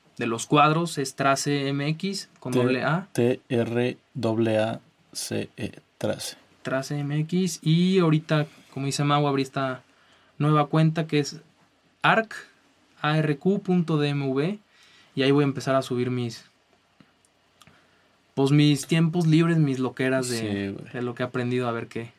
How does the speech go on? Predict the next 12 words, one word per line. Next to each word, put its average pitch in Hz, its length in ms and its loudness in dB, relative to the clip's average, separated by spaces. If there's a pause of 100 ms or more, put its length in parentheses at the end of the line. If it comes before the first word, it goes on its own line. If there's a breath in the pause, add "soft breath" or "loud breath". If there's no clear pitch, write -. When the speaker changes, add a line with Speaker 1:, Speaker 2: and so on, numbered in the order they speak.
(140)
Speaker 1:
qué 120 100 -8
tal. 104 300 -4 (120)
Speaker 2:
Ok, 104 240 -10 (340)
chingón. 107 400 -6 (200)
Speaker 1:
Muchas 156 300 4
gracias 170 240 2
por 151 140 -2
invitarme, 147 400 0
bro, 160 140 2
Speaker 2:
Gracias, 107 240 4
Speaker 1:
y, 107 40 -2
Speaker 2:
Movish. 104 380 -2